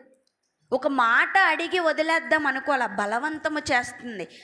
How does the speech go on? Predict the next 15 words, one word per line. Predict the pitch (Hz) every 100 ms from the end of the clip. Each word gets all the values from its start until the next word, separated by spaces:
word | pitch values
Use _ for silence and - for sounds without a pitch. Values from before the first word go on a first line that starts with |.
| -
మనమైతే | 233 247 254 -
ఒకటి, | 294 262 254 269
రెండు, | 262 247 254
మూడు | 254 240 240
సార్లు | 240 233 233 262
అడుగుతాం, | 240 240 277 - - _ _ _ 214
అవునా? | 233 247 294 - 226
"అయ్యగారు | 220 226 220
రండి, | 214 214 214 - _ _ _ _ _ -
అయ్యగారు | 226 233
భోజనం | 214 226 214 233 226
చేయండి, | 214 202 220 _ _ _
అయ్యగారు | 226 233 233
రండి, | 233 220 214 208 - _ _
అయ్యగారు," | 240 240 240